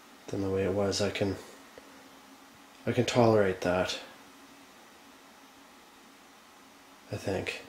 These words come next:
We'll, we'll see. Um, still kinda noisy for me, but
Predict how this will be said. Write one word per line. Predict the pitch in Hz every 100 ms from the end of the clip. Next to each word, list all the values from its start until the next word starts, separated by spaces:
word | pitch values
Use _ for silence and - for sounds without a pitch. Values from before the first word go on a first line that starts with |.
| -
We'll, | 107 98
we'll | 113
see. | - - 127 - - - - - - - -
Um, | 98 92 92 92 - - - - - - - - - - - - - - - - -
still | - - 113
kinda | 117 107
noisy | 104 104 110 107
for | 113 120
me, | 117
but | 120 110 -